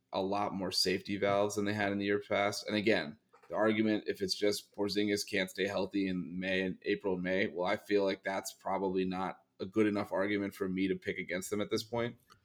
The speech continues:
Milwaukee, my issue with Milwaukee is, like, they don't stop anybody.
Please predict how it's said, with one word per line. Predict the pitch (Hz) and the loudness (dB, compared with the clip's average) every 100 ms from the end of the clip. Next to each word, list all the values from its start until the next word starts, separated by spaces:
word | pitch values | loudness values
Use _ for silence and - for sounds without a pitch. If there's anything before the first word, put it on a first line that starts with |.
| _ _ _ _ | _ _ _ _
Milwaukee, | 123 120 104 143 170 185 | 6 6 8 6 4 2
my | 143 113 | 4 6
issue | 180 196 | 6 6
with | 139 | 4
Milwaukee | 110 92 110 139 107 | 4 2 0 0 0
is, | 98 | 2
like, | 92 - - _ _ _ _ _ _ _ _ _ _ _ - | 0 -2 -10 _ _ _ _ _ _ _ _ _ _ _ 4
they | 160 | 6
don't | 208 139 | 8 6
stop | - 95 - | 0 -4 -6
anybody. | - 185 160 - 98 - - | 0 4 4 2 -4 -10 -16